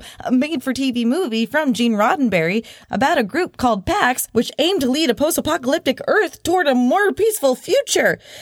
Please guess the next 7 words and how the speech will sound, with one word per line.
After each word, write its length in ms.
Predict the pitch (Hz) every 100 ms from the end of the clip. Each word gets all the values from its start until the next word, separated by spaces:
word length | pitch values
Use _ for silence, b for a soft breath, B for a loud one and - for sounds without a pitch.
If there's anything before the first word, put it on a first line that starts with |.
| B -
Genesis 440 | 285 262 254 247
two, 200 | - 233
however, 580 | 220 226 - 247 175 160
didn't 400 | 170 165 196 202
include 680 | - 190 214 196 156 123 113
John 280 | - 147 135
Saxon. 600 | - 165 151 - - -